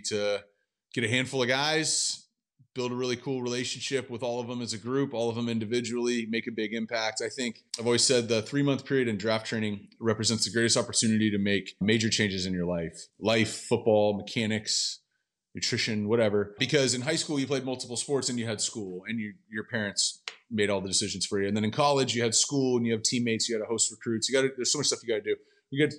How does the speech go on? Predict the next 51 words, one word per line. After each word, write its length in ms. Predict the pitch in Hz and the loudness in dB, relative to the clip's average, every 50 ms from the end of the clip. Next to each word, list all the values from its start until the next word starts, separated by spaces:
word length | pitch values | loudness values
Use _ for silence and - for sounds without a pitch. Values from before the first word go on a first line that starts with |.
| - | -4
once 200 | - 143 151 - | -2 0 2 4
you're 120 | 156 139 113 | 4 2 2
a 60 | 104 101 | 2 0
vet, 360 | 120 170 180 165 151 - - | 0 0 0 0 0 -4 -2
you 60 | 131 | 0
got 200 | 131 131 - - | 0 0 0 0
time, 320 | - - 156 151 143 139 139 | -2 -2 0 0 0 0 0
you 60 | 127 | 0
got 160 | 120 117 113 | 0 0 0
money, 420 | 127 135 135 131 131 127 123 117 - _ _ _ | -2 -4 -4 -2 -2 -4 -4 -6 -10 _ _ _
you 80 | - 127 | -2 -2
got 140 | 127 117 120 | 0 0 0
marketing, 540 | 123 123 120 120 131 120 120 120 117 113 107 | -2 -2 -4 -4 -4 -4 -2 -2 -4 -4 -4
you 100 | 113 110 | -2 -2
got 120 | 117 117 - - | -2 -2 -2 -4
family. 360 | - 120 117 113 110 113 110 | -6 -4 -2 -2 0 0 0
At 80 | 110 107 | 0 0
some 120 | - 120 | 0 -2
point, 180 | 110 - 110 104 | -2 -4 -4 -4
you 60 | 104 | -4
got 100 | 110 104 | -4 -4
kids 240 | - - 117 110 98 | 0 0 0 2 2
and 80 | 107 104 | 0 -2
stuff. 240 | - 117 110 104 | -2 -2 -2 0
So 280 | - - 123 113 104 - - _ _ _ _ _ _ - | 0 2 2 2 0 -2 -6 _ _ _ _ _ _ -2
really, 240 | 147 180 202 185 156 | 2 2 4 4 4
this 180 | 156 151 - | 2 2 2
is 80 | 151 135 | 0 0
the 80 | 139 156 | -2 -2
only 140 | 147 139 | -2 -2
three 180 | 135 131 143 135 | -2 -2 -2 -2
months 220 | 131 123 120 113 | -2 -2 -4 -4
where 80 | 127 123 | -2 -2
you 140 | 120 120 117 | -2 0 -2
have 100 | 113 107 | -2 -2
no 200 | 113 120 131 151 | -2 -2 -2 -2
teammates, 600 | 147 - 143 120 104 92 80 - - - - _ _ _ _ _ - | -2 -2 -4 -4 -4 -6 -8 -10 -10 -12 -14 _ _ _ _ _ -6
no 180 | 104 123 131 135 | -2 0 2 2
distractions. 640 | 139 131 - 143 117 107 - - 95 87 - - | 2 2 2 0 0 -2 -4 -6 -10 -10 -8 -6
Your 140 | - 127 120 | -4 -2 0
boys 200 | 127 131 135 127 | 0 2 2 2
aren't 140 | 135 131 120 | 0 0 0
like, 220 | 120 117 107 107 - - _ _ - | 0 -2 -2 -2 -8 -18 _ _ -4
"Let's 160 | 147 139 143 | -2 -2 0
go 100 | - 156 | 0 0
to 100 | 147 147 | 2 2
Vegas." 480 | 135 147 143 131 113 92 85 - - - | 4 2 2 2 0 -4 -6 -8 -10 -8
Your 100 | 113 113 | -8 -6
parents 280 | 139 139 131 127 - | -4 -4 -4 -2 -2
aren't 160 | 131 123 117 | -4 -4 -4
like, 180 | 120 113 107 92 | -4 -6 -6 -6